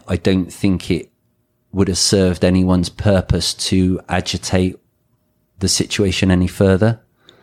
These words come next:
Um, whether or not it was blown off course, whether or not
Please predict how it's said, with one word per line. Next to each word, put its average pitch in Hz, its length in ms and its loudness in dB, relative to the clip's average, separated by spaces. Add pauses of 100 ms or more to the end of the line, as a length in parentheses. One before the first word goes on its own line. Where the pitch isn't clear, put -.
(340)
Um, 92 440 0
whether 101 320 2
or 98 60 4
not 98 400 2
it 98 220 0
was 95 220 -2
blown 95 340 2
off 87 160 -2
course, - 720 -2
whether 87 260 0
or 90 80 0
not 92 400 0